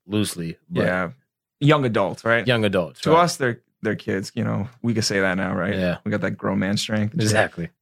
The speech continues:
Speaker 2: I, I personally, I can't tell yet
Speaker 1: Yeah.
Speaker 2: because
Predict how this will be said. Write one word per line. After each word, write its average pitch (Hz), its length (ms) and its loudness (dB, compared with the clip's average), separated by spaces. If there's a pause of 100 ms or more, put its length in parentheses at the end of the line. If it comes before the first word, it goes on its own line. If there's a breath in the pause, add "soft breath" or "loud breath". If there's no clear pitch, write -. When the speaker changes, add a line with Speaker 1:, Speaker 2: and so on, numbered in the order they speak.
(340)
Speaker 2:
I, 175 400 2 (220)
I 139 180 2
personally, 143 760 -4
I 113 140 0
can't - 340 -2
tell 143 280 0
yet 196 300 2 (280)
Speaker 1:
Yeah. 87 220 -8
Speaker 2:
because 120 1000 4